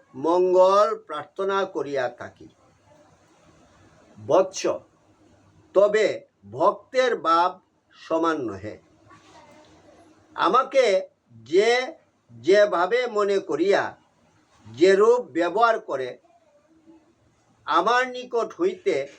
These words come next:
তদপেক্ষা অধিক আশা নাই। ভগবান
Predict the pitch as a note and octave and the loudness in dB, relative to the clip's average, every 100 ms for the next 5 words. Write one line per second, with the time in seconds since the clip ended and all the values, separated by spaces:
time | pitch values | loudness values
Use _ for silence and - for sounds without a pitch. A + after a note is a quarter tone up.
0 | _ _ _ - _ _ _ _ _ _ | _ _ _ -20 _ _ _ _ _ _
1 | _ _ F#3+ F#3+ F#3+ A#3+ B3+ B3+ - G#3 | _ _ 2 2 2 0 -2 -4 -4 -2
2 | E3 E3 - _ _ - D3+ E3+ A3 C4 | -2 -4 -12 _ _ -8 -2 -2 -4 -14
3 | - C#3+ C#3+ - E3 A3 _ _ - A#2 | -10 -6 -4 -2 -4 -4 _ _ -16 -8
4 | A#2+ B2 F#2+ F2 _ _ - _ _ _ | -4 -4 -6 -12 _ _ -20 _ _ _
5 | _ _ _ _ - _ _ _ _ _ | _ _ _ _ -20 _ _ _ _ _
6 | _ _ A#2+ F#3+ B3+ C#4 A3+ F3+ F#3+ | _ _ -2 2 4 4 2 -4 -10